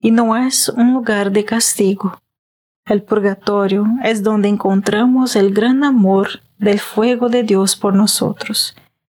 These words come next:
Su deseo por nosotros enciende nuestro deseo por Él.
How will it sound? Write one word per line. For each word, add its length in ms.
Su 220
deseo 460
por 140
nosotros 680
enciende 680
nuestro 380
deseo 500
por 240
Él. 220